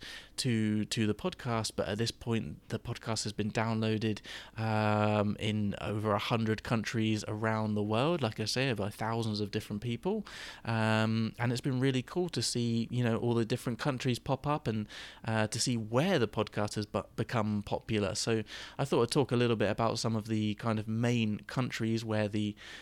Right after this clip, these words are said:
where the majority of the listeners are coming from, um, uh, for this podcast. So I don't know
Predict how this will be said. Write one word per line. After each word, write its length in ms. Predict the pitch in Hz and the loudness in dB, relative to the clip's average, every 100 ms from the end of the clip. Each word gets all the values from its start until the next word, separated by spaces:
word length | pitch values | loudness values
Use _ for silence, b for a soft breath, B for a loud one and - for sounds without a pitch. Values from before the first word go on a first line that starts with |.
| B - 107 | B -14 -2
where 300 | 120 113 107 | 4 4 4
the 120 | 104 | 2
majority 800 | 104 104 - 123 120 117 - 110 | 2 0 0 2 4 2 2 0
of 160 | 104 | 2
the 100 | 104 | 2
listeners 640 | 110 110 - 110 107 107 101 | 2 2 0 0 0 0 0
are 220 | 107 104 | -2 -2
coming 340 | - 117 113 | -2 -2 -2
from, 400 | 104 117 120 156 | -2 -2 -2 -2
um, 720 | 104 107 107 104 104 107 104 104 B B B - | -2 0 0 2 2 0 -2 -6 B B B -4
uh, 640 | 107 107 107 107 104 104 | -2 0 0 0 2 0
for 220 | - 113 | -2 0
this 140 | 107 110 | 0 0
podcast. 640 | - 120 - 120 151 - | -2 -4 -2 -2 -2 -4
So 340 | - 127 123 117 B B - - - - - - B B | 2 4 4 2 B B -20 -20 -20 -20 -14 -12 B B
I 100 | 151 | 0
don't 200 | 190 220 | 2 2
know 140 | 175 | 4